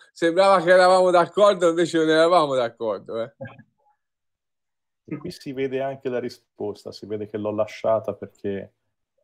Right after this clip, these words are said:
Speaker 2: era interessante. Sì.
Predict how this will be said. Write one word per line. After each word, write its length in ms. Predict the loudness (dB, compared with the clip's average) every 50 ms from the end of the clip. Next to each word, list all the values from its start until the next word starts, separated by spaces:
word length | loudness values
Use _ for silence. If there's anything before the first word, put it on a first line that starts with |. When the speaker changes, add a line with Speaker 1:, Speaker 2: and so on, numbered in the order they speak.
| _ _ _ _ _ _ _ _ _ _ _ _ _ _ _ _ _ _ _ _ _ _ _ _ _ _ _ _ -10
Speaker 2:
era 200 | -8 -6 -6 -6
interessante. 1040 | -6 -6 -6 -6 -6 -6 -8 -10 -10 -8 -8 -8 -8 -8 -12 -16 _ -16 -16 -16 -16 _ _ _ _ _ _ _ _ _ _ _
Sì. 180 | -20 -20 -20